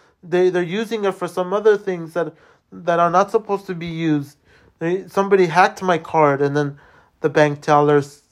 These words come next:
or the people that investigated said, "Look, are you sure that, that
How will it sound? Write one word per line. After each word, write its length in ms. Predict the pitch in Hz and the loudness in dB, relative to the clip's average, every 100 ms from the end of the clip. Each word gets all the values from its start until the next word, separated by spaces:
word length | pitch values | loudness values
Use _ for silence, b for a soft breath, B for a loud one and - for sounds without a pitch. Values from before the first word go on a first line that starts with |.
| - | -6
or 160 | 175 | -2
the 140 | 147 151 | 0 0
people 340 | - 160 165 | -2 -6 0
that 120 | 156 | 2
investigated 640 | 151 143 151 151 151 156 151 | 2 0 -2 -2 -4 -4 -2
said, 160 | 160 | 0
"Look, 280 | 202 233 - _ _ _ _ _ _ _ _ - | 2 2 -2 _ _ _ _ _ _ _ _ -4
are 80 | 151 | -2
you 120 | 202 | -2
sure 260 | 226 220 220 | 2 4 6
that, 300 | 214 208 b b b b _ - | 4 0 b b b b _ 2
that 340 | 165 156 | 2 2